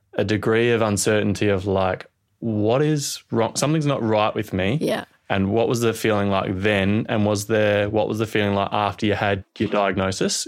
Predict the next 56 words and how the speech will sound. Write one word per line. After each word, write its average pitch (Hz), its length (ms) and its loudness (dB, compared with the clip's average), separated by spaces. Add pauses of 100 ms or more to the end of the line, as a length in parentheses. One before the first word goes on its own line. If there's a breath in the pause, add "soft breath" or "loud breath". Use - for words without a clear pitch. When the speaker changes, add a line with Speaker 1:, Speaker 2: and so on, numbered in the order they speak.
Speaker 1:
in 101 80 -2
terms 98 300 2
of, 95 300 0 (1160 loud breath)
Speaker 2:
Mm-hmm. 185 240 -4 (180)
Speaker 1:
y-, - 120 -4
you 131 140 2
know, 113 60 4
you 117 120 4
hear 120 180 4
of 113 60 -2
some 110 160 0
people 104 280 2
it - 80 -4
being 95 180 0
a 90 40 0
relief 151 360 2
or 113 40 2
some 104 200 0
people 98 260 2
Speaker 2:
Yep. 95 100 0
Speaker 1:
it - 20 -14
being, 98 220 2
"Oh 107 80 2
my 98 100 2
God, 98 140 2
this 98 140 -2
is 101 120 0
what 101 120 2
I'm 95 120 0
facing." 156 600 0
And 104 160 2
then 101 300 2
Speaker 2:
Yep. 160 140 -12 (180)
Speaker 1:
you've 95 140 -2
got - 240 -2
that, 101 260 -2 (260)
that 101 220 0
anchor 104 240 0
point 107 340 0
of, 95 240 0
"Oh, 107 80 0
this 98 220 0
is 92 140 -2
my 98 240 2
diagnosis. 95 640 0
Speaker 2:
Yep. - 100 -4 (100)
Speaker 1:
What 107 140 2
am 98 80 2
I 98 80 2
gonna 98 140 2
do 98 120 2
with 135 140 2
it?" 262 160 -2
Speaker 2:
Yeah. 170 160 -8 (640 loud breath)
Um, 185 460 -2 (880)
so 185 680 -2